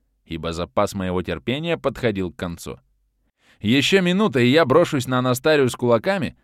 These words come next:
наплевав на нарушение и тюрьму. «Ладно, раз ты пришел в себя, нам пора прощаться», тут же с улыбкой отреагировала Анастария. «Предлагаю начать наши встречи завтра, примерно в четырнадцать по северному времени.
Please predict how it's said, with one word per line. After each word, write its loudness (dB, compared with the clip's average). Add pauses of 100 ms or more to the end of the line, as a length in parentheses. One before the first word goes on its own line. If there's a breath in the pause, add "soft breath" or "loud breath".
наплевав 2
на -2
нарушение -2 (180)
и -6
тюрьму. -6 (1400)
«Ладно, -6 (420)
раз 0
ты -2
пришел 0
в -10
себя, 0
нам 0
пора 4
прощаться», -4 (760)
тут -6
же -4
с -10
улыбкой -2
отреагировала 0
Анастария. -8 (640)
«Предлагаю 4
начать 2
наши -2
встречи -4
завтра, -4 (340)
примерно -4
в -12
четырнадцать -4
по 4
северному -2
времени. -6